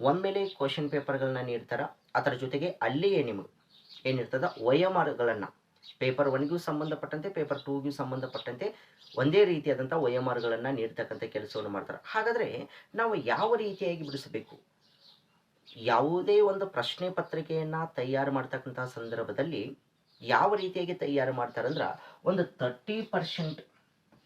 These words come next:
ರಷ್ಟು ಪ್ರಶ್ನೆಗಳು ಬಹಳಷ್ಟು ಸರಳ ರೀತಿಯಲ್ಲಿ ಅಂತಕ್ಕಂಥದ್ದು ಕಂಡು ಬರ್ತದೆ, ತರ್ಟಿ ಪರ್ಸೆಂಟ್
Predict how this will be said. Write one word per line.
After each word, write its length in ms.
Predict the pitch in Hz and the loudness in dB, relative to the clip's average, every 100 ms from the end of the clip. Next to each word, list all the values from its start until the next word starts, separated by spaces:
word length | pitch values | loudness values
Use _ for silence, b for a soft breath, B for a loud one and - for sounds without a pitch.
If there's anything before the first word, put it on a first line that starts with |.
| _ _ _ _ _ _ - - | _ _ _ _ _ _ -20 -12
ರಷ್ಟು 640 | - 135 165 - 139 - - - | -2 2 0 -2 -4 -4 -6 -4
ಪ್ರಶ್ನೆಗಳು 720 | 156 160 - 165 139 120 - | 2 2 0 -4 -2 -2 -2
ಬಹಳಷ್ಟು 400 | 101 113 170 - - - - | 2 4 4 0 -16 -18 0
ಸರಳ 400 | 156 160 208 214 | 4 6 8 8
ರೀತಿಯಲ್ಲಿ 680 | 202 175 151 151 143 135 135 | 8 4 -4 -6 -4 -2 -2
ಅಂತಕ್ಕಂಥದ್ದು 580 | 127 117 - 123 117 160 | -2 -4 -8 -8 -8 -10
ಕಂಡು 320 | - 117 113 | -8 -8 -4
ಬರ್ತದೆ, 540 | 101 - 101 85 - _ _ _ - - - _ _ - | -4 -6 -10 -10 -14 _ _ _ -20 -20 -20 _ _ -2
ತರ್ಟಿ 300 | 160 156 175 | 0 2 0
ಪರ್ಸೆಂಟ್ 500 | 175 160 - 120 101 | 2 0 -2 -10 -10